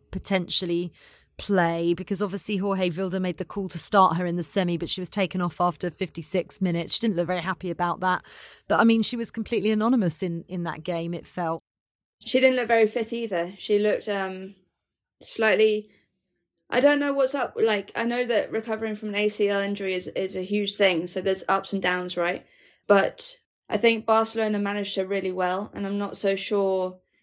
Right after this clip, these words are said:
Speaker 2: Spain or the coach have managed her particularly well. She played a lot before the tournament, a lot of minutes, more than she had done before. And she hasn't really been looking at her best. And you certainly saw that against Sweden, that she wasn't at her best.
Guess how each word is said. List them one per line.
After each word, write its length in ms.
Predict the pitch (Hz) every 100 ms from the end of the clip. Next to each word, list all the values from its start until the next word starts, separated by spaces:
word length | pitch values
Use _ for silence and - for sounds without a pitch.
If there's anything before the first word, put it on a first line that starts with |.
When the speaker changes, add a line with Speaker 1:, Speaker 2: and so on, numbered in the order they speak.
| _ -
Speaker 2:
Spain 560 | - - 202 190 185
or 260 | 170 185 185
the 160 | 180
coach 460 | 180 202 180 - -
have 120 | 175
managed 340 | 185 180 185 -
her 80 |
particularly 400 | 175 - 175 190
well. 180 | 175 180
She 220 | 180 190
played 500 | 185 - 196 190 185 - _ _ -
a 80 |
lot 340 | 190 202 190 -
before 300 | 202 214 190
the 100 | 185
tournament, 500 | 196 190 202 220 -
a 60 | 190
lot 220 | 185 190
of 80 | 190
minutes, 500 | 185 190 208 - -
more 200 | 202 196
than 100 | 185
she 140 | -
had 160 | 185 180
done 180 | 220
before. 440 | 180 180 180 185 185 _ _ _ _
And 360 | - 196 196 190
she 240 | - 214
hasn't 340 | 214 208 208 185
really 180 | 208 202
been 240 | 196 196
looking 560 | 196 196 190 185 185 185 _ _ _ -
at 180 | -
her 100 | 214
best. 480 | - 190 180 180 -
And 400 | - 190 185 180 - _ _
you 100 | -
certainly 320 | 208 208 196
saw 200 | 202 208 196
that 200 | 180 175
against 300 | 180 175 -
Sweden, 460 | 185 180 175 175 _ _
that 180 | - 143
she 100 | 202
wasn't 300 | 190 190 175
at 160 | 175
her 80 | 180
best. 480 | 175 175 170 - -